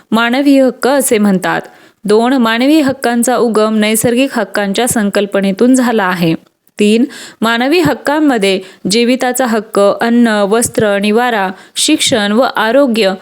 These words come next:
या प्रमुख हक्कांचा समावेश होतो. चार, मानवी हक्क राज्यातील सर्व जनतेला मिळवून देण्याची जबाबदारी त्या राज्याच्या शासनाची असते.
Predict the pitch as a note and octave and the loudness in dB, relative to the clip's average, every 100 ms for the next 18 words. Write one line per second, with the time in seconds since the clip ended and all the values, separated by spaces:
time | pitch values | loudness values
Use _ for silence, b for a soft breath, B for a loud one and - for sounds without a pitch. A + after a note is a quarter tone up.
0 | B - C#4 C#4+ C4+ B3+ E4 F4+ C4+ A#3 | B -2 -2 0 0 2 0 0 -6 -6
1 | - A3 A3 D4 C#4+ A3 G3+ F#3+ F#3+ - | -4 -2 -2 -2 -2 -2 0 0 -2 -2
2 | F#3 E3 D3+ - - _ - - G3 G3 | -2 -2 -2 -8 -20 _ -8 -4 -2 -2
3 | D4 B B B A3+ B3 C#4 E4+ C#4+ C4+ | -4 B B B -2 0 2 2 2 0
4 | A#3+ A#3 A3+ G#3+ A#3 A#3+ A#3 B3 C4 C4 | 0 0 0 0 0 0 0 0 2 2
5 | A#3 G#3+ A3 G#3+ G#3+ G#3 G#3 G3+ G3 G3 | 0 0 0 0 0 2 2 2 0 -2
6 | G#3 G3 A3 C4 A#3+ G#3 G3 F#3+ B B | 0 0 0 0 0 0 -2 -4 B B
7 | - C4+ D4 A#3 F#3 G3 G3 C#4 C#4 G#3 | -6 -2 0 -2 0 -2 0 -2 -2 -4
8 | - G3 F#3 F#3 C#4+ G#3 - - E3 | -2 -2 -2 -2 -2 0 -2 -2 -4